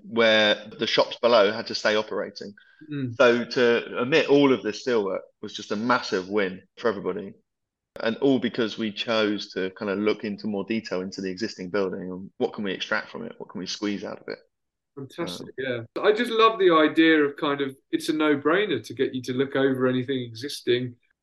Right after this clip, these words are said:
Speaker 2: Because
Speaker 1: Yeah,
Speaker 2: it's
Speaker 1: so I'm, I'm an
Speaker 2: Yeah.
Speaker 1: engineer, right? And I love spreadsheets. So now, since,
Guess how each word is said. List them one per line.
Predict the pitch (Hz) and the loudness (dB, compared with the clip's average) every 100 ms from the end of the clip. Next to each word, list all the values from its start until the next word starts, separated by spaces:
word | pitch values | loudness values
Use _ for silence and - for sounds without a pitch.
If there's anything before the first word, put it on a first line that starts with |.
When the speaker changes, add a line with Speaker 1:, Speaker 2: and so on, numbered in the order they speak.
| _ | _
Speaker 2:
Because | 135 135 | 2 6
Speaker 1:
Yeah, | 139 | 8
Speaker 2:
it's | 127 | 8
Speaker 1:
so | 147 | 6
I'm, | 143 147 - 135 175 180 - 156 | 6 4 -2 -6 -2 -4 -2 2
I'm | 151 | 6
an | 165 | 6
Speaker 2:
Yeah. | 160 | 6
Speaker 1:
engineer, | 156 147 147 131 117 | 4 6 6 6 6
right? | 123 117 | 6 6
And | 120 | 4
I | |
love | 123 127 | 4 4
spreadsheets. | - - 131 - 110 - - | 2 2 2 2 -4 -4 -4
So | 127 | -2
now, | 123 139 123 113 131 120 | 4 4 6 4 2 -2
since, | - 156 131 | -4 -4 -4